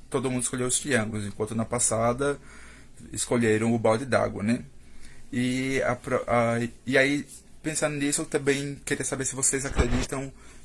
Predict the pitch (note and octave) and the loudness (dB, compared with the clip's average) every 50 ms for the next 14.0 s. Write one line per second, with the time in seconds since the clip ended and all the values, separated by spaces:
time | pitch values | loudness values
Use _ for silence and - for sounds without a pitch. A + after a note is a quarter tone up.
0 | - - - C3 A#2+ - - C3 B2+ - E3 - D3 C#3 - - C#3 C3 B2+ B2+ | -14 -2 2 2 2 4 4 4 2 2 0 -2 2 4 4 4 4 2 0 0
1 | - C3 A#2+ A#2 - - B2 A#2 A2+ A2+ A2+ B2 B2+ C#3 C3+ C3+ C3 B2+ - - | 0 0 2 2 4 4 2 2 2 2 0 0 -2 -2 -4 -4 -4 -6 -8 -12
2 | - - - - - A#2 A2+ A2+ A2 - - C3 D#3+ E3 C#3 B2 B2 C3+ D#3 D#3+ | -16 -18 -18 -4 0 4 4 4 4 4 0 -2 -2 -2 0 2 2 2 0 -2
3 | C#3 A2+ A2+ B2 A#2+ A#2 A2+ A2 G#2+ G#2 - - - G2+ G2+ A#2+ A#2 - - B2+ | -4 2 6 6 6 6 6 4 2 0 -2 -4 -6 -2 0 0 0 2 0 0
4 | A2+ A2+ A#2+ B2 - - - B2 B2 A#2+ G#2+ G#2+ G#2 A2+ B2 C#3+ C#3 A2+ - - | 2 2 2 2 0 0 0 2 2 2 2 2 0 0 0 0 0 -2 -2 -2
5 | G#2+ A2 G#2+ G#2 - - A2+ A2 - - - - A2 A2 - - B2 A2+ A2 A2 | -2 -2 -2 -4 -4 -4 0 2 2 0 0 -2 -2 -2 0 2 2 2 2 0
6 | A2+ A#2+ B2+ C#3 B2+ A2+ A2 G2+ G2 G#2+ A2 G#2+ A2+ A#2 A2+ A#2+ B2+ C3 C3 B2 | 0 -2 -2 0 0 0 0 2 2 2 2 4 4 4 4 2 2 0 -2 -6
7 | - - - A#2+ A#2 A#2 - A2+ G#2+ G#2+ A2+ B2+ D3 C#3+ D3+ E3+ E3+ - - - | -6 -2 0 0 0 2 2 2 2 4 4 2 2 0 -4 -6 -8 -10 -12 -16
8 | - - - - - B2+ B2 B2+ - - C3 A#2+ B2 A#2 - B2+ A#2+ A#2 - B2+ | -18 -18 -16 -4 0 2 4 4 4 4 4 4 2 2 0 -2 -4 -4 -2 0
9 | B2 B2 B2 A#2+ A#2+ A#2 B2 A#2 A2+ A#2+ B2 A#2+ A2+ G#2+ A#2 B2 B2+ B2 C3 C3+ | 0 2 4 2 2 2 2 2 2 2 2 2 2 2 2 2 0 -2 -2 -2
10 | B2+ A#2+ A#2+ A2 A2+ A2 A2 A2+ A#2 A#2 A2+ A#2 - - - - - - - - | 0 0 0 0 2 2 2 4 2 2 0 -2 -6 -10 -14 -18 -20 -20 -16 -4
11 | - - A#2+ A2+ A2 A2 A2+ - - - G#2+ G#2+ A2 A2+ A#2 A#2 A#2+ A#2+ A#2+ A2+ | 4 6 6 8 6 4 2 0 2 4 4 6 6 4 2 2 0 0 0 -2
12 | - - - A#2 A2 A#2 B2 A#2+ B2 A#2+ A2 G#2+ A2 G#2+ G2+ G2 F#2 G2 F#2+ - | -2 -2 -2 -2 -2 -2 -2 -2 -2 -2 -2 -2 -4 -6 -6 -6 -6 -8 -6 -2
13 | - G#2+ A2 - - A2+ A#2+ - - B2 B2 A2+ A2+ G2 E2 G#2 - - - | -2 -2 -2 -2 -4 -2 0 0 0 0 0 0 0 0 0 0 -2 -2 -4